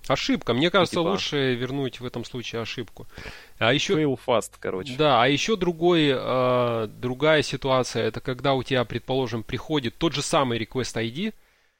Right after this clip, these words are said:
Speaker 1: а, но ты, мы же сказали недавно, что в качестве ключа кэша лучше использовать комбинацию request I D и хэша твоего тела запроса.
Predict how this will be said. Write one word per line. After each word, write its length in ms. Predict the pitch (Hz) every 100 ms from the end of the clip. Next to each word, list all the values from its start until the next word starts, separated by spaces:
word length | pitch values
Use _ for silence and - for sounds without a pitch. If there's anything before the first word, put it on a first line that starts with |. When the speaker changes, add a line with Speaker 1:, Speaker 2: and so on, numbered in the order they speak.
| _ _ _ _ -
Speaker 1:
а, 220 | 117 110
но 160 | 127 147
ты, 560 | - 214 180 - 110
мы 160 | 139 175
же 120 | 156
сказали 640 | - 160 170 226 175 135 113
недавно, 440 | 127 135 127 107
что 400 | 104 - 127 120
в 120 | 104
качестве 380 | - 143 - 139
ключа 340 | 135 139 143 131
кэша 340 | 185 202 -
лучше 300 | 131 151 143
использовать 420 | - 151 131 123
комбинацию 720 | - 131 139 147 120 - 104
request 400 | 104 - 147 -
I 140 | 139 135
D 140 | 139 220 185
и 300 | - 160 143
хэша 720 | - 151 156 - - 127 113
твоего 640 | - 117 120 117 135 131 113
тела 280 | - 123 107
запроса. 540 | 104 113 98 - -